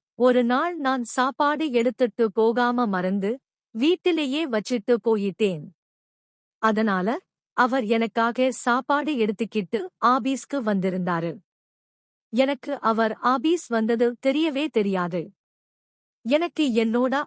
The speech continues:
ஆபீஸ்ல ஒரு பாய் ஃப்ரெண்டு இருக்கான். நான் காலேஜ் படிக்கிற காலத்திலிருந்து அவன் என்னோட பாய் ஃப்ரெண்டு. கொஞ்ச நாளைக்கு அப்புறம்தான்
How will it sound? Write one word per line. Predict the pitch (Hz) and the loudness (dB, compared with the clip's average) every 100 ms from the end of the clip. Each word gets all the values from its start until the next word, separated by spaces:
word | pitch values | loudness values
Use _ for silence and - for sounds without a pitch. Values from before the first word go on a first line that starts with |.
| - | 0
ஆபீஸ்ல | 247 262 277 247 262 240 214 | 0 2 -2 -4 -2 -2 2
ஒரு | 226 233 | 2 2
பாய் | 226 233 262 247 | 2 0 0 -2
ஃப்ரெண்டு | 240 247 247 202 180 | -2 0 0 -2 -4
இருக்கான். | - 185 151 185 _ _ _ _ _ _ _ _ _ | -4 -4 -4 -12 _ _ _ _ _ _ _ _ _
நான் | 226 269 285 240 | 0 0 0 0
காலேஜ் | 269 339 381 349 - | 0 0 -2 -4 -2
படிக்கிற | 285 359 - 359 339 | 0 0 0 0 2
காலத்திலிருந்து | 254 240 262 262 226 226 240 269 311 | 2 2 0 0 0 2 0 -2 -2
அவன் | - 240 285 240 | 0 0 0 0
என்னோட | 247 254 285 302 311 - | 0 0 0 0 -2 0
பாய் | 233 240 - | 0 0 -2
ஃப்ரெண்டு. | 190 180 180 160 - _ _ _ _ _ _ _ _ | -2 -2 -4 -6 -12 _ _ _ _ _ _ _ _
கொஞ்ச | 294 320 330 | 0 2 2
நாளைக்கு | 370 330 302 311 302 - | 0 2 0 -2 -6 0
அப்புறம்தான் | 214 - 254 233 220 233 254 | 0 4 2 4 2 0 0